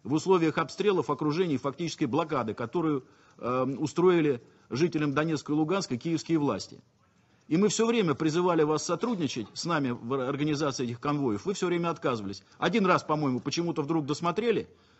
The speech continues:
соизволили, э, украинские таможенники досмотреть конвой, все остальное время отказывались.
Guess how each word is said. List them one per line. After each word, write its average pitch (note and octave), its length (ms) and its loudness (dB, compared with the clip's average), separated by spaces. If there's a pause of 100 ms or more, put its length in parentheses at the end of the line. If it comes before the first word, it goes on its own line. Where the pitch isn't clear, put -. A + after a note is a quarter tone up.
(120)
соизволили, E3 760 2
э, F#2+ 200 -6
украинские C#3 640 -2 (160)
таможенники C3 500 0
досмотреть D3+ 480 -2
конвой, A#2 320 -2
все G3 180 -2
остальное E3+ 320 -2
время D#3 280 0
отказывались. F#2 580 -8